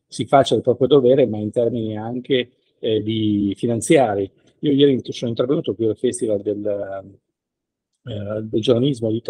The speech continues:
internazionale del giornalismo di Perugia, eh, dicendo, eh, "Ma scusate", e c'era il presidente di, eh, eh, di,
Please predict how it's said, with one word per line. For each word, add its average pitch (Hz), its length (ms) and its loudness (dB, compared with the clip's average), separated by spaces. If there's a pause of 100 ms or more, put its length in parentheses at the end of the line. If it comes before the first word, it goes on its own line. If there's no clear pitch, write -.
(200)
internazionale 117 500 -2
del 110 100 0
giornalismo 123 280 0
di 110 80 -2
Perugia, 139 500 0 (520)
eh, 117 320 4
dicendo, 123 840 2 (160)
eh, 113 580 0
"Ma 127 160 -4
scusate", 120 680 0
e 117 80 -6
c'era 107 340 -2
il 107 180 -8
presidente 110 500 -8
di, 101 400 -6
eh, - 1400 -18
eh, 104 160 -4 (240)
di, 98 720 -12